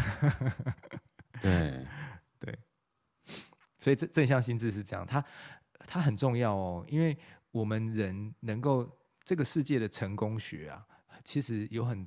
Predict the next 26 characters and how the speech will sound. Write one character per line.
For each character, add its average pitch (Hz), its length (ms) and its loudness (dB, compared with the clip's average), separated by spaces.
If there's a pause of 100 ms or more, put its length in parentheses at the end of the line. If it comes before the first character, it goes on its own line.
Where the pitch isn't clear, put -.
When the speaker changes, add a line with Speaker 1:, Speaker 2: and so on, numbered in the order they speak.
(120)
Speaker 2:
大 123 180 2
的 110 100 -2
推 117 220 -2
进 120 200 -2
力 117 100 -2
是 107 380 -2
需 - 180 -8
要 113 100 0
正 110 180 -4
向 104 220 -4
心 98 200 -8
智 104 160 -6
才 - 140 -10
能 85 140 -8
够 98 180 -4
完 80 220 -8
整、 - 180 -12 (300)
才 113 140 -6
能 101 120 -4
够 110 120 -2
发 85 260 -6
生 80 260 -12
的。 - 120 -18 (880)
我 117 100 -4
们 113 140 0
所， 101 440 -2